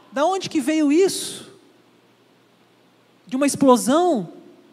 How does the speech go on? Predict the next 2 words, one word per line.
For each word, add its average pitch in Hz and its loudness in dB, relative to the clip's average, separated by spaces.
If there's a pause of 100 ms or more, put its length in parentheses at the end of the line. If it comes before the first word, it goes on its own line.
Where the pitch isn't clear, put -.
(1600)
A 226 -2 (240)
água, 214 0